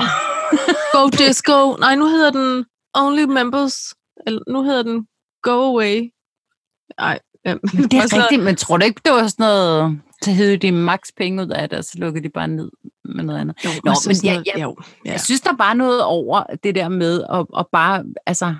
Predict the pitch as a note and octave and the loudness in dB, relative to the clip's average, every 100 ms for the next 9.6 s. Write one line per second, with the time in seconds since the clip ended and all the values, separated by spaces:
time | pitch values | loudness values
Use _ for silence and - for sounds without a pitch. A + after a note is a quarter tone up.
0 | - G3+ G#3+ A3 G#3+ G#3 D#3+ D3 D#3 G3 | -4 -2 0 -2 -2 -2 0 0 0 0
1 | F#3+ F#3+ A3 G#3+ - - - - - D3 | 0 -2 -4 -4 -6 -12 -20 -18 -10 -6
2 | - G3+ F3+ D3 C#3 - - - - E3 | -4 -2 -2 -2 -2 -2 -4 -4 -6 -4
3 | D#3+ F3 A3+ G3 F3 F#3 G#3 E3 D#3 D3 | -2 -2 -2 0 0 -2 -4 -4 -4 -6
4 | - _ _ - G3 F3 F3 E3+ E3 - | -12 _ _ -4 -2 0 -2 0 -2 -2
5 | B2 C#3 - - D#4 D#4+ E4+ D4+ D4 D#4+ | -2 -2 0 2 2 4 4 6 6 6
6 | E4 C4+ E4 E4 D#4+ D4+ E4 F#4 F#4 G4 | 4 2 2 4 4 4 4 2 2 -2
7 | - F4+ D#4 D#4+ E4+ E4 _ - - C4+ | 0 4 6 4 2 -2 _ -4 0 2
8 | C4 C#4 C3+ - C#4+ D4 D4+ C#4 B3 C4+ | 4 4 4 2 2 4 6 6 6 6
9 | C#4+ B3+ B3+ - B1 A1+ | 4 0 -4 -4 -4 -4